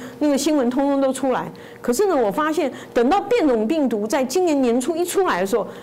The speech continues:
我又去写文章说变种病毒可能是我们这次最重要的作战的，作战的对象。我在上课的时候，我一直告诉学生说，你今天看到那个疫情，你一定要重视等比级数。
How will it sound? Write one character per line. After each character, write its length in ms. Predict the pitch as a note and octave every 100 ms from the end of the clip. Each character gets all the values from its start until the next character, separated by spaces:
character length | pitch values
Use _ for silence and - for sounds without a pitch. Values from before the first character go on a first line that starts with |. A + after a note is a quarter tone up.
| -
我 160 | A3+ D4
又 180 | A4+
去 140 | D#4+ F#4
写 180 | F4 G3+
文 220 | F#3+ A3+
章 180 | C4 C4+
说 160 | D#4+ D4+ - -
变 160 | G4+
种 160 | C4+ A#3
病 200 | E4+ C4
毒 240 | A3+ A3 - - - -
可 280 | - A3+
能 200 | G#3 B3+
是 100 | C#4+
我 160 | F#4 G3+
们 160 | F#3 G3
这 200 | D4 B3
次 340 | - C4+ F#3 - - -
最 160 | F#4+ E4
重 260 | F4 C#4+
要 160 | C#4 A#3+
的 80 | G#3+
作 240 | C#4+ C4
战 240 | C#4+ A#3
的， 100 | F#3+ E3+ - - -
作 160 | D#4 C#4
战 180 | C#4 A#3+
的 120 | F#3+
对 200 | B3+ G3+
象。 300 | F3+ A3 D#3 -
我 160 | A3
在 140 | G#3+ F4
上 180 | F#4 D4+
课 140 | D#4+
的 60 | C4+
时 80 |
候， 80 | B3+
我 80 | G3
一 80 | C4
直 80 | -
告 180 | D4
诉 100 | C#4+
学 200 | C4 G#3
生 180 | G3 A#3+
说， 180 | B3 C4 C4 - - - -
你 120 | A3+ A#3+
今 120 | G4+
天 220 | A#4 A4+
看 240 | - G4+ F#4
到 140 | D4+
那 100 | D#4
个 80 | C#4+
疫 160 | F4+
情， 200 | C4 G#3+ G#3 G#3 - A#3+
你 100 | D#4
一 60 |
定 100 | A#4+ C5+ A#4+
要 80 | F#4
重 220 | G#4+ E4
视 120 | E4+
等 240 | A#3 C4+ D4+
比 140 | G#3
级 180 | - G#3
数。 280 | G#3+ A3+